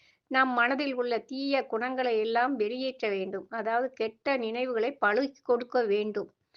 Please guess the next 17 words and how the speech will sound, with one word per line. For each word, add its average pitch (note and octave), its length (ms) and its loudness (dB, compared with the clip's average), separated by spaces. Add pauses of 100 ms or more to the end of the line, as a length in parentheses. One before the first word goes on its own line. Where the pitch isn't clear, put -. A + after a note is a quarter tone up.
(920)
இது C4 280 0
ஆலய B3+ 300 6
வழிபாட்டில் B3 640 2
மிகவும் A#3 380 -2
முக்கியமானது. G3 960 -2
ஏனெனில், B3+ 560 0
நாம் A#3+ 420 4
நம் A#3 240 -2
மனதில் A#3+ 420 -2
உள்ள A3+ 220 -2
தீய B3+ 380 0
அழுக்குகளை B3 520 0
விரட்டும் A3+ 400 -2
போது, A3 340 0
நாம் A#3+ 280 -2
நல்ல A3+ 360 -2
மனிதனாக A3 800 -2